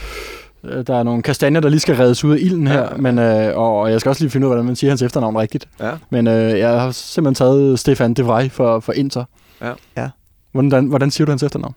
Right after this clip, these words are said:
Speaker 3: Jamen, det er Vrij. Ja.
Speaker 1: Okay. Ja.
Speaker 3: Det, han er hollænder, ikke? Så måske det, det er Vrij, eller
Speaker 1: De Vrij. Ja.
Speaker 2: Det er ikke
Speaker 3: Det er
Speaker 2: det
Speaker 3: rigtigt
Speaker 2: Vrij.
Speaker 3: nok. Han
Speaker 1: Det
Speaker 3: er
Speaker 1: er
Speaker 3: lidt
Speaker 1: Vrij.
Speaker 3: kedelig.
Speaker 1: Er
Speaker 3: Han
Speaker 1: han
Speaker 3: er
Speaker 1: det?
Speaker 3: lidt kedelig, ikke?
Speaker 1: Ja.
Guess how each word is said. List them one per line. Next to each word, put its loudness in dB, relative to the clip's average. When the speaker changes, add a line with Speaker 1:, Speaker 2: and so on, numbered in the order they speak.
Speaker 3:
Jamen, -12
det -12
er -8
Vrij. -8
Ja. -6
Speaker 1:
Okay. -10
Ja. -6
Speaker 3:
Det, -6
han -4
er -4
hollænder, -4
ikke? -10
Så -10
måske -12
det, -12
det -6
er -12
Vrij, -8
eller -12
Speaker 1:
De -6
Vrij. -4
Ja. -8
Speaker 2:
Det -6
er -2
ikke -4
Speaker 3:
Det -4
er 0
Speaker 2:
det -4
Speaker 3:
rigtigt -2
Speaker 2:
Vrij. 0
Speaker 3:
nok. -2
Han -2
Speaker 1:
Det 0
Speaker 3:
er 2
Speaker 1:
er 2
Speaker 3:
lidt 0
Speaker 1:
Vrij. 0
Speaker 3:
kedelig. -2
Speaker 1:
Er -4
Speaker 3:
Han 2
Speaker 1:
han 2
Speaker 3:
er 2
Speaker 1:
det? 2
Speaker 3:
lidt -2
kedelig, -4
ikke? -10
Speaker 1:
Ja. -4